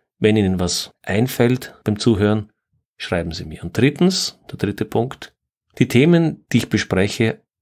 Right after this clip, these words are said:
halte ich für ganz fundamental wichtig. Und es reicht nicht aus, nur darüber nachzudenken, sondern wir müssen auch aktiv werden. Wie kann das gelingen? Sagen Sie es mir. Haben Sie eine Idee?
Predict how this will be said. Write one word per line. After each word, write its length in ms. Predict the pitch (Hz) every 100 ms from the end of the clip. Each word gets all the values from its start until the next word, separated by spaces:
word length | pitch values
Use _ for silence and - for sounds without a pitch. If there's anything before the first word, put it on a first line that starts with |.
| _
halte 360 | - 98 - 107
ich 180 | 104
für 140 | - 101
ganz 240 | 104 104
fundamental 540 | - 104 92 92 87 87
wichtig. 320 | 98 - 90
Und 120 | 87
es 160 | 90 90
reicht 400 | 95 110 - - _
nicht 440 | 101 110 156 - 87
aus, 360 | 87 101 107
nur 120 | 113
darüber 240 | 98 95 95
nachzudenken, 680 | 87 87 - 113 101 104 110
sondern 220 | 107 98
wir 80 | 95
müssen 540 | 107 - 123 120 - _ _
auch 140 | - 92
aktiv 420 | 95 - 107 90
werden. 280 | 80 78 92
Wie 80 | 131
kann 180 | 107
das 140 | 98 -
gelingen? 520 | - 92 110 151 - _ _ _ _
Sagen 320 | - 101 95
Sie 80 | 95
es 100 | 85
mir. 160 | 85 82
Haben 120 | 87
Sie 80 | 98
eine 140 | 98
Idee? 320 | 92 - 151